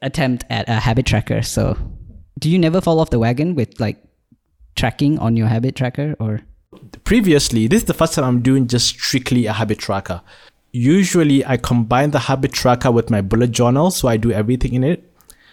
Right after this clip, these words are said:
Speaker 2: Uh, but last year, I just kind of abandoned the b-, b-, bullet journal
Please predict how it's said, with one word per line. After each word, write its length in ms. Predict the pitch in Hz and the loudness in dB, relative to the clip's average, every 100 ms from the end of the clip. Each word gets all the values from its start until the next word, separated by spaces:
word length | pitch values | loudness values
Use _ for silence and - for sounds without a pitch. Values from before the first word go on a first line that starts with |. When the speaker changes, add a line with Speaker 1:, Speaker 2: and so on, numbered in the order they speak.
| _ _ - | _ _ -10
Speaker 2:
Uh, 300 | 127 117 113 | -2 0 0
but 260 | 110 123 131 | 0 -2 0
last 520 | 123 165 - - - | 2 2 0 -4 -2
year, 420 | 127 107 123 214 - _ - | 2 2 2 0 -4 _ -2
I 120 | 123 | -2
just 640 | 104 117 - - - - _ - _ | 2 0 0 -4 -6 -8 _ -20 _
kind 180 | - - | -2 -2
of 80 | - | -2
abandoned 540 | - 101 101 110 120 127 | -2 -4 0 0 0 0
the 60 | |
b-, 300 | 135 127 123 | -2 -6 -6
b-, 160 | 127 139 | -2 0
bullet 240 | 139 147 127 | 2 0 2
journal 320 | 135 151 | 2 2